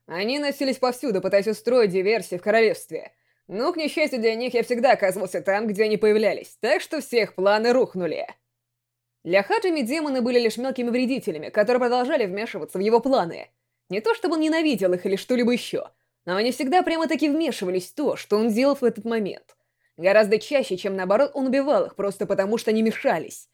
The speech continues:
И хотя он не вмешивался напрямую в дела моря деревьев Халтины, это его влияние привело к тому, что они потерпели поражение и здесь. Пар упомянул, что Фаерберген находился в довольно отчаянном положении, но Хаджими был не против спорить, что демоны были в еще более худшем состоянии.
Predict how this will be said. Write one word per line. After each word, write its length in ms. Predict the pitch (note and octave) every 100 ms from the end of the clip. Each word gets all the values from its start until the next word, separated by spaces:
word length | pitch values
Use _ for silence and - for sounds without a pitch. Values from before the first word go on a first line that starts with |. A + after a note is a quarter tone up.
| _ _ _ -
И 100 | F#3
хотя 260 | A3+ F#4+
он 80 | G#4+
не 80 | E4
вмешивался 460 | D#4+ E4 D4+ C4+
напрямую 460 | B3+ A#3+ B3+ C#4+ A#3
в 20 |
дела 240 | F#3 A#3+ A3+
моря 200 | A3+ A3
деревьев 300 | G#3 G#3 F#3+
Халтины, 600 | F#3+ F#3 C#4+ A3 D#3 - _ _ _ G#3+
это 240 | C#4 D#4
его 140 | D#4
влияние 440 | D4 D#4 D4 C#4 G3
привело 240 | G3+ G3
к 60 | G3
тому, 300 | F#3 G#3 A3
что 140 | -
они 120 | G3
потерпели 400 | F#3+ F#3 F#3 A#3
поражение 560 | G#3 F#3 F3 G#3+ A3+ A#3+
и 20 |
здесь. 420 | G3+ F3 - - _ _ _ _ -
Пар 180 | F4 G#4+
упомянул, 380 | F#4+ F4+ F4
что 160 | - C4
Фаерберген 600 | C4 A#3+ A#3 D#4 A#3 F3
находился 520 | F#3 G#3+ A#3+ E4+ -
в 60 | A#3+
довольно 340 | A#3 B3 D4
отчаянном 320 | C4+ D4 C#4 B3
положении, 680 | C4+ C4 C4+ F#3+ D#3+ - _ _ _ -
но 140 | F3+
Хаджими 340 | G3+ E4 D#4 D#4
был 160 | D#4
не 100 | D4+
против 360 | C4+ E4 C4+ F3
спорить, 500 | - C4+ C4 - -
что 260 | - - G3+
демоны 360 | A3+ C4+ B3+
были 180 | A3+ B3
в 40 | A#3+
еще 240 | A#3 C4
более 360 | A3 B3+ F3+ C3+
худшем 340 | - G#3 A3+
состоянии. 840 | A#3+ - G3+ G3 D#3 D3+ - -